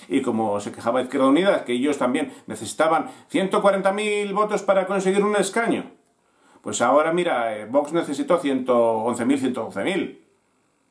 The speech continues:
Eh, de aquellos lodos vienen estos, de aquellos polvos vienen estos lodos. ¿Por qué un partido necesita sesenta y cinco mil votos y el otro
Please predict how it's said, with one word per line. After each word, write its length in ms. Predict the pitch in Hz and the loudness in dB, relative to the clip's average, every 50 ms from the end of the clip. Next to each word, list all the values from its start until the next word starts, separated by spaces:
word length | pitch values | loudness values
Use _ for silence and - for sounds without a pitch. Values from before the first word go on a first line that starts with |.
| _ _ - _ _ _ _ _ _ _ _ | _ _ -20 _ _ _ _ _ _ _ _
Eh, 380 | - 120 123 123 117 113 113 110 | -4 -2 -2 0 -2 -2 -2 -2
de 60 | 113 | -2
aquellos 380 | 117 113 - 139 139 151 156 147 | -4 -2 0 0 0 2 2 2
lodos 240 | 175 180 190 208 190 | 2 2 2 0 -2
vienen 280 | 214 208 151 117 110 | 0 -2 -2 0 -2
estos, 560 | 107 110 110 104 - 104 98 90 85 - - _ _ | -2 -4 -6 -6 -6 -6 -6 -6 -8 -12 -18 _ _
de 180 | - - 117 | -8 -6 -6
aquellos 240 | 107 110 131 147 139 | -2 -2 -2 -2 -2
polvos 280 | - - 190 190 208 185 | 2 2 2 4 4 2
vienen 220 | 190 196 180 139 | 2 0 0 0
estos 220 | 120 - - 107 98 | -2 -4 -8 -8 -8
lodos. 400 | 95 92 - - - - - _ _ _ _ _ _ _ _ _ - - - - - - | -8 -8 -10 -12 -18 -20 -20 _ _ _ _ _ _ _ _ _ -20 -20 -20 -20 -20 -4
¿Por 220 | - - - 127 | -4 -4 -4 -2
qué 440 | - 160 160 160 160 165 165 165 170 - | -4 -4 -4 -2 -4 -2 -2 -4 -4 -4
un 160 | 170 151 147 | -6 -6 0
partido 380 | - 196 190 - 170 156 156 151 | 0 0 0 2 0 2 2 2
necesita 500 | 147 139 - 131 131 147 147 156 147 139 | 2 0 -2 -2 -6 0 2 2 2 2
sesenta 300 | 143 135 127 131 131 135 | -2 -4 -4 -2 -2 0
y 40 | 123 | 2
cinco 220 | 139 143 139 131 | 0 2 4 4
mil 200 | 143 147 143 135 | 4 4 4 4
votos 360 | 135 165 190 190 220 202 - | 4 4 4 4 0 -2 0
y 20 | 139 | 2
el 80 | 135 | 2
otro 300 | 135 131 151 151 139 - | 2 4 2 2 2 0